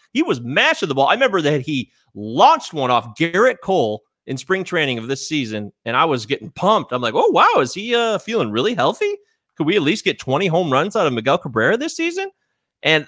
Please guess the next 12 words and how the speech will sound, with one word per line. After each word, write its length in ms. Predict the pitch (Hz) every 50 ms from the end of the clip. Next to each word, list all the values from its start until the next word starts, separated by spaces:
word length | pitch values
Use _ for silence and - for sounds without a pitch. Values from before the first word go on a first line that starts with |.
| _ 131
that 320 | 165 214 311 349 320 -
is 160 | 202 202 170
what 160 | 180 196 196 185
I 100 | 175 165
bought 260 | 151 165 156 147 147
into. 380 | 139 127 - - 98 90 - - _ _ _ _ -
Based 280 | 180 220 339 330 - 320
on 200 | 320 320 311 285
the 60 | 240
fantasy 480 | - - 196 190 196 202 196 - 202
experience 640 | 196 185 - - 180 175 170 175 175 180 180 - - _ _ _ _ _ _ _ _ _ _ _ _ _ _
being 440 | - 156 160 156 151 139 135 123 -